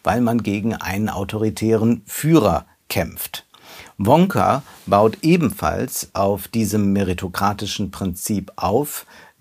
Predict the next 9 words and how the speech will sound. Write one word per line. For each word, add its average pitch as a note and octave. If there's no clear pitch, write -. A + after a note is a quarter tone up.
Derjenige A2+
soll G#2+
erfolgreich G#2
sein, G#2+
der G2
die F#2
beste G#2+
Schokolade F#2+
produziert. B2